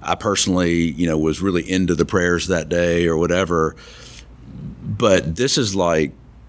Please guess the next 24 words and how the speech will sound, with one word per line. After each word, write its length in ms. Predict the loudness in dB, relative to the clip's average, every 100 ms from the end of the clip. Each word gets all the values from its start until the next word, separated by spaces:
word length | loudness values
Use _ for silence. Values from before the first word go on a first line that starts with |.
| -6
you, 200 | -2 0
you 160 | 0
come 180 | 0 2
away 260 | 2 2 0
feeling 380 | 0 2 2
proud, 600 | -2 -2 -2 0 -4 -8 -12 -12
like, 220 | -2 -2 0
like, 240 | -2 0
like 260 | 2 0 -2
you're 180 | -2 -2
carrying 380 | 0 0 0 0
a 60 |
flag 560 | -2 0 2 2 2 2
and 140 | 2
you're 100 | 2
really, 560 | 2 2 2 2 2 -2 -10 -8
like 180 | -2 0
you 100 | 0
were 80 | 0
saying, 320 | 2 2 2
you're, 120 | 2
you're, 200 | 2 0
you're 200 | 2 0
not, 360 | 2 2 0